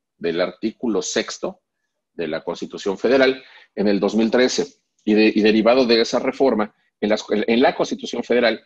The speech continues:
sí se contempla ya el derecho al acceso al internet como una, una, un derecho humano.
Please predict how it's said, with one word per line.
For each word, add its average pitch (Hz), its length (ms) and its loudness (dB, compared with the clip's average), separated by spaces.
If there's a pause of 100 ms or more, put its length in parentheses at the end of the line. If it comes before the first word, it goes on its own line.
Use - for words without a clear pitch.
(220)
sí - 200 -6
se 143 160 -2
contempla 117 500 0
ya 107 380 -2
el 90 220 -4
derecho 101 360 -2
al 104 80 0
acceso 104 340 -4
al 98 60 -2
internet 90 520 -4 (260)
como 95 260 -2
una, 104 600 0 (600)
una, 104 460 0
un 120 120 2
derecho 123 280 0
humano. 95 280 -2